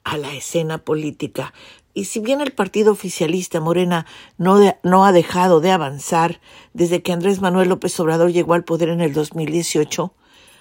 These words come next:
ahora controla el Congreso y el gobierno de veintidós de los treinta y dos estados del país. Sin embargo, la oposición mexicana,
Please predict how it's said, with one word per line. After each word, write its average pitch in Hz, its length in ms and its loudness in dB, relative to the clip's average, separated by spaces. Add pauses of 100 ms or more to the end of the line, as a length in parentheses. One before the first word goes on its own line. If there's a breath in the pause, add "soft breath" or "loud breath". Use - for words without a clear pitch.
(120)
ahora 208 380 2
controla 190 460 2
el 185 100 -2
Congreso 180 540 -2
y 139 80 -4
el 147 100 -6
gobierno 170 480 2
de 160 160 4
veintidós 156 840 -4 (320 soft breath)
de 196 280 2
los 180 220 0
treinta 160 400 -2
y 156 80 -2
dos 151 300 2
estados 165 720 -2
del 147 220 -4
país. - 560 -12 (360 soft breath)
Sin 285 260 -6
embargo, - 480 -10 (400 soft breath)
la - 160 -4
oposición 156 580 -4
mexicana, 175 640 -4